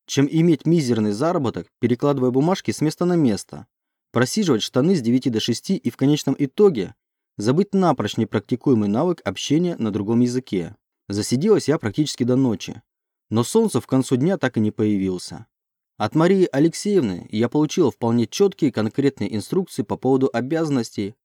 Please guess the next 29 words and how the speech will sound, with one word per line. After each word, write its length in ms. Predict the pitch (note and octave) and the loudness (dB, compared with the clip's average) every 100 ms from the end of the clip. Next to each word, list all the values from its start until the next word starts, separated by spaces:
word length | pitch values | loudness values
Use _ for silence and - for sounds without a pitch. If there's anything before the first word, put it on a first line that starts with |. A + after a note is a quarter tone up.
| - | -6
рабочего 500 | G#2 B2 F3 - G2 | -2 2 2 2 -2
времени, 500 | F#2 B2 C#3 A2 G#2 - | 2 2 2 0 -2 -2
приемлемой 480 | A#2 E3+ E3 A2 | 2 2 2 0
манеры 340 | G2+ G#2 C#3 C#3 | 0 2 2 2
поведения. 720 | C3+ B2+ G#2 F#2 E2 D#2+ G#2+ _ _ _ _ | 2 0 0 -4 -4 -8 -14 _ _ _ _
Будто 240 | A2+ D#3 F3+ | -2 2 4
я 140 | F3 | 4
и 40 | |
сама 340 | E3+ F#3+ F#3+ D#3 | 2 0 2 2
не 100 | A#2 | 2
знаю, 320 | A#2+ C3+ G#2+ | 0 0 -2
как 160 | A2+ - | -4 -2
нужно 240 | F#3 B2+ | -2 -2
себя 240 | - G#2+ | -2 0
вести. 500 | C3+ C#3 - F#2+ - _ _ _ | 0 -2 -6 -8 -8 _ _ _
А 120 | - | -6
также 320 | - - C3+ | -2 0 2
мы 100 | A#2+ | 0
с 80 | A#2 | 2
ней 100 | C3 - | -2 0
очень 260 | E3 G#2+ | 0 0
подробно 380 | G2 A#2 F3 C3 | -2 -2 0 -2
разобрали 480 | G2 G2+ A#2+ E3 B2 | -2 -2 -2 0 0
другие 320 | G#2 C3+ F3 | -2 0 0
рабочие 380 | A2 G#2 G#2 F#2+ | 0 -2 -2 -2
моменты 400 | G2+ E3 F3 B2 | 0 0 0 -4
и 160 | - | -2
особенно 380 | A2+ G2+ F#3 F3+ | -4 -2 -2 0
людей. 560 | C#3 C#3 G#2 G2 F2+ | 0 0 -2 -4 -4